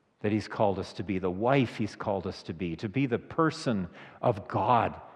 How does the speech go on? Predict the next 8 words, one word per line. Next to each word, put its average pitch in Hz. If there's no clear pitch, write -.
that 110
He's 92
called 90
us -
to -
be. 80
Don't 98
forget -